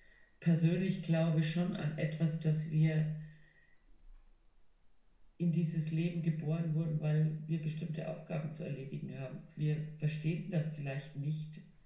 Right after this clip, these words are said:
oder nie, ja, aber ich denke, jede Seele kommt mit einem Auftrag hierher, ne? Das klingt ein bisschen spirituell, aber weißt du, das, der,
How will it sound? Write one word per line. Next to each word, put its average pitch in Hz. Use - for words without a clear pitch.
oder 156
nie, 160
ja, 147
aber 160
ich -
denke, 165
jede 170
Seele 170
kommt 175
mit 170
einem 156
Auftrag -
hierher, 139
ne? 147
Das 151
klingt 165
ein 151
bisschen 165
spirituell, 156
aber 147
weißt 156
du, -
das, -
der, 160